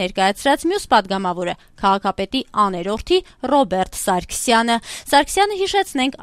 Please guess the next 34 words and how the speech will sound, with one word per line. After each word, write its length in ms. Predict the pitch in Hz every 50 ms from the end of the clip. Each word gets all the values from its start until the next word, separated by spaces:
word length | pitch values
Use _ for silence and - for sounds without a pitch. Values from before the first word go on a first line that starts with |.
| - 196
այն 120 | 190 185
պատգամավորն 640 | 190 185 180 180 185 185 190 190 196 277 302 277 247
է, 80 | 185 - -
ով 240 | - 233 277 226 233 214
մեծամասնականով 920 | 214 - 220 208 208 196 196 196 - 196 190 - 185 190 202 254 294 - - - 196
ընտրվեց 500 | 202 - 190 175 165 165 185 208 - - - - 196
Ավանն 300 | 190 214 262 311 311 302
ու 80 | 311 302 262 254
Նոր 180 | 262 285 254 240
Նորքի 260 | 208 - - - 285 262 247
մի 80 | 233 233 233
մասն 240 | 254 - - 220 220
ընդգրկող 400 | 202 214 208 - 220 226 - -
թիվ 180 | - 233 202 220 208
մեկ 180 | 214 233 214 214
ընտրատարածքից 720 | 220 - 240 247 - 277 302 349 359 - - 302 - - - - - - - -
երկու 260 | 196 190 - 208 208
հազար 240 | 202 190 202 202 - -
տասներկուսի 580 | 196 - - - 214 196 190 - 196 - - 226 190 208
դեկտեմբերին 600 | 208 - - 269 277 285 262 320 330 330 302 254 202
և 240 | 208 214 - - - - - 208 208 254
ողջ 260 | 381 370 - - - -
քարոզարշավի 600 | 208 190 185 180 175 180 175 - - 196 202 294 330 320
ընթացքում 460 | - 330 294 294 - 349 339 302 - - - - - 190 180
որևէ 340 | 202 208 226 247 240 277 277 220 185 165 190
բառ 220 | 190 202 226 - - -
չարտասանեց 800 | - 214 208 - - - 202 180 - 190 175 170 170 175 175 - 185
լրատվամիջոցների 880 | 175 175 175 - - 185 180 180 170 196 190 180 - - 196 196 214 220 220
առաջ։ 280 | 240 262 240 214 - - - - - - - - 196
Գագիկ 300 | 190 185 185 226 - - 262
Մելիքյանն 460 | 254 262 294 - 370 359 349 302 220
էր 80 | 185 180 185
ղեկավարում 500 | 175 170 190 180 175 185 180 180 180 190
նրա 180 | 190 180 180 180